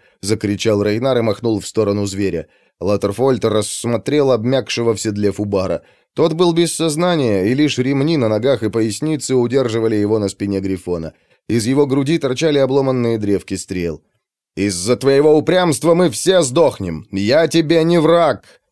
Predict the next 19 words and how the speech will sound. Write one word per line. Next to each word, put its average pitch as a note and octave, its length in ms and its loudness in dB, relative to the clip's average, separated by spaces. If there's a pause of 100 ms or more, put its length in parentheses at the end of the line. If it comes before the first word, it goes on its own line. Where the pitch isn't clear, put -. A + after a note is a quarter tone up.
(500)
Латерфольд A#2+ 640 0
все E3+ 240 -2
еще C#3 200 0
смеялся. C3 760 0 (120)
Кровь A#2+ 280 2
кипела A2 420 0
в G2+ 60 -4
жилах A#2 360 0
после G#2 320 -2
боя, G2+ 380 4
а A2 40 0
появление D3 640 2
Рейнара D#3 420 2
заставило C#3+ 500 0
его C#3 260 2
усомниться B2+ 600 -2
в F#2+ 80 -8
собственном G2 600 -4
рассудке. - 680 -8